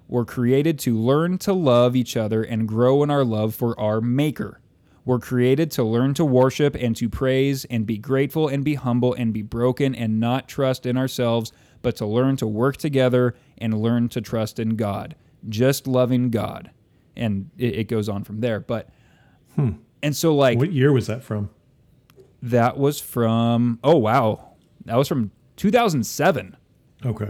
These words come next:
Speaker 1: Um, so, so maybe views have changed or, um, the, the meaning behind the music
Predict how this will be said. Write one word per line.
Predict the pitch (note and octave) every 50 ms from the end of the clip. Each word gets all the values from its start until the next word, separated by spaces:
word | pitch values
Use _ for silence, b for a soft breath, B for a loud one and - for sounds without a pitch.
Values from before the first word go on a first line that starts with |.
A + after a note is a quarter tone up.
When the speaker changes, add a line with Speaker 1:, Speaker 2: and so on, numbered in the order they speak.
| G#2+ - -
Speaker 1:
Um, | - A#2 A2+ A2+ A2 A2 A2 A2 - _ -
so, | - B3 A#3+ G#3+ D3 C#3 - -
so | - E3 D#3
maybe | C#3+ C#3+ C#3+ D3+ C#3+
views | A#2 A2 A#2 C3 C3 -
have | - B2 -
changed | - C#3+ C3+ D3 D#3+ F3+ G3 G3+ F3+ C#3+ C3+
or, | A#2+ A2+ A2 G#2+ G#2+ G#2+ G#2 G#2 G#2+ G#2+ - -
um, | G#2 G#2 G#2 G2+ G2+ G2+ G2+ G2+ G#2 - -
the, | - A#2+ A#2+ A#2+ A2+ G#2+ G#2+ G#2+ G#2+ G#2+ G#2+ F#2+ A1+ A#1 G#2+
the | A2 A#2 A2+ A2 A2 G#2+
meaning | A2 A#2 A#2+ B2 B2+ B2+ B2
behind | A#2+ A2+ - A#2 A#2 A2+ G#2
the | G#2
music | G#2+ A2+ B2+ B2 F3+ F#3+ F#3+ - - _